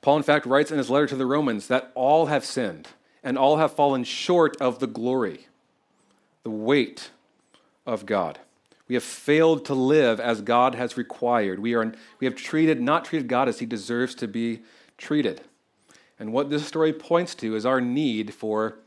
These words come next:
help, deliverance, salvation. This story points to our need for Jesus Christ. And this story shows us that Jesus was not just a nice guy who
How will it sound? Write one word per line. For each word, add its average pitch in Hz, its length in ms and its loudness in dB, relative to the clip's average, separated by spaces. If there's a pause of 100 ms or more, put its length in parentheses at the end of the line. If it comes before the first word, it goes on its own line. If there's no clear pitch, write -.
(160)
help, 117 320 0 (880)
deliverance, 117 680 -4 (440)
salvation. 113 680 0 (1600)
This 117 140 -8
story 147 240 2
points 147 300 0
to 135 100 -4
our 127 100 2
need 123 280 -2
for 117 420 0 (240)
Jesus 117 540 -2 (300)
Christ. 117 360 -2
And 123 80 -2
this 135 140 -2
story 226 240 0
shows 185 280 -2
us 117 140 0
that 151 180 -2
Jesus 170 340 -4
was 139 120 -4
not 165 220 0
just 156 180 -2
a 120 40 -4
nice 113 280 -4
guy 104 460 -2 (1040)
who 143 440 0